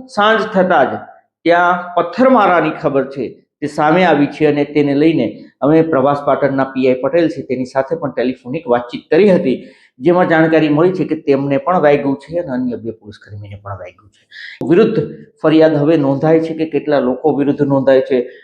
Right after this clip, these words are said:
કોણ જાણીતા હતા, કોણ અજાણા હતા, એ હવે પછી બહાર આવશે. પરંતુ હાલ પોલીસમાંથી એટલી ડિટેલ્સ મળી છે કે ત્રણ પોલીસકર્મીને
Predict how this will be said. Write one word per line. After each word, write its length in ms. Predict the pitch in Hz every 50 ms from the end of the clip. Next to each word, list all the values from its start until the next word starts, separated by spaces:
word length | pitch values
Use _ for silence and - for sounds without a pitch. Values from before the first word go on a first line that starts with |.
| _ _ -
કોણ 240 | 170 180 180 170 135
જાણીતા 460 | 139 147 143 156 160 151 151 147 139
હતા, 180 | 135 139 139 139 -
કોણ 180 | - 180 196 190 151 131
અજાણા 380 | 131 143 151 147 147 147 139 131
હતા, 220 | 139 - 180 190
એ 160 | 190 170 170
હવે 340 | 175 131 135 131 156 165 165 165
પછી 260 | 165 - - 208 - - _ _ _ _ _ _ -
બહાર 340 | 127 135 156 160 156 147 135
આવશે. 260 | 127 120 113 - 151
પરંતુ 300 | - - 165 175 170 185
હાલ 300 | 147 139 175 196 196 196
પોલીસમાંથી 520 | 180 175 175 175 175 170 170 160 165 170
એટલી 220 | 165 147 151 156 156
ડિટેલ્સ 420 | 135 127 - 147 135 135 135 - 143
મળી 200 | 147 185 262 254
છે 180 | - 156 139 123 - - - - _ _ -
કે 140 | 165 160 165
ત્રણ 240 | 190 202 214 208
પોલીસકર્મીને 640 | - 175 165 - - - 160 139 135 131 127 131 135